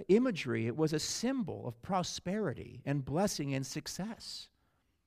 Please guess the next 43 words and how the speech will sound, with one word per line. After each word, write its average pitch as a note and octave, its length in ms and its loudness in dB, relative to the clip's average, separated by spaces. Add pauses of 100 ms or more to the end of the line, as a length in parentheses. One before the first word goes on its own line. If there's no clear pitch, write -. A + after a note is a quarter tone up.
(260)
So D#3+ 160 4
if D3 60 0
the D#3 100 8
land F3+ 420 6
was E3 140 -2
fruitful C#3 420 -4
or C3 160 0
the B2 80 -4
people A#3 460 0
were C3+ 100 0
fruitful, - 560 -8 (680)
it C3 60 -2
meant D3+ 160 0
that D3+ 100 -2
they F3 100 0
were F3 100 0
prospering, F3 760 -2
they C3 60 -2
were C3 100 -4
blessed C3 640 -4
because B2+ 320 -2
of B2 140 -8
God's B2 280 -2
work C#3+ 380 -4
and A#2+ 240 -2
of C3 140 0
their C3+ 160 2
obedience C3+ 640 0
to D3+ 160 -4
him. E3 420 -6 (1600)
But C#3 140 0
when D3 160 2
you C#3+ 100 0
saw D#3+ 340 0
a D#3 60 0
tree E3+ 320 -4
that C#3+ 220 0
was C#3 320 -4
withered B2 440 -4
or G#2+ 120 -6
barren B2 500 2
or G#2+ 80 -4
fruitless, - 720 -8